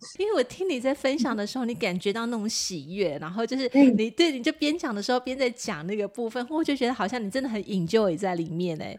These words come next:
Speaker 1: <laughs>
Speaker 2: 所以我觉得这也是一个很乐趣的独处，
Speaker 1: 对。
Speaker 2: 真好，
Speaker 1: 嗯。 <laughs>
Speaker 2: <laughs> 很替你开心，真好，
Speaker 1: <laughs> 谢谢。
Speaker 2: 真好。<laughs> 好，那这也是我目前听到很特别的一个独处哦。
Speaker 1: <laughs>
Speaker 2: 那我们想问问看，因为其实，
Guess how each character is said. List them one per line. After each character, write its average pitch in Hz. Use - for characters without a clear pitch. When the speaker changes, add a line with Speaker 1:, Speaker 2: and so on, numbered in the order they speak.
Speaker 1:
<laughs> -
Speaker 2:
所 359
以 370
我 339
觉 320
得 330
这 370
也 311
是 302
一 320
个 294
很 233
乐 277
趣 277
的 247
独 202
处， 214
Speaker 1:
对。 -
Speaker 2:
真 247
好， 262
Speaker 1:
嗯。 196
<laughs> -
Speaker 2:
<laughs> -
很 240
替 254
你 262
开 233
心， 220
真 233
好， 202
Speaker 1:
<laughs> -
谢 185
谢。 208
Speaker 2:
真 -
好。 226
<laughs> -
好， 202
那 320
这 403
也 220
是 285
我 202
目 254
前 220
听 226
到 220
很 185
特 202
别 170
的 151
一 160
个 160
独 156
处 165
哦。 90
Speaker 1:
<laughs> 208
Speaker 2:
那 208
我 247
们 247
想 285
问 285
问 277
看， 277
因 294
为 311
其 233
实， 202